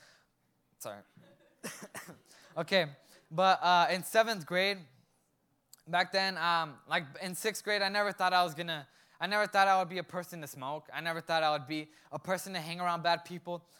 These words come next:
I was always good, keeping up with my grades. I had, not straight A's, but I had good grades, and I,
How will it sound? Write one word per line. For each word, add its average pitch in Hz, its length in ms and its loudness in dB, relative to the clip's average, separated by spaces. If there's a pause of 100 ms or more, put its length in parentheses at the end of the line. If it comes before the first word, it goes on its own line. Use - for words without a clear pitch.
(180)
I 180 100 6
was 202 100 2
always 196 260 -2
good, 185 340 -4
keeping 190 280 -10
up 180 120 -4
with 185 120 -6
my 175 140 -2
grades. 170 420 0
I 160 40 -10
had, 165 300 2 (960)
not 156 220 -8
straight 156 220 -8
A's, 156 180 -4
but 147 140 -6
I 175 80 4
had 185 180 -2
good 180 140 -6
grades, 175 360 0
and 170 200 -6
I, 175 40 -2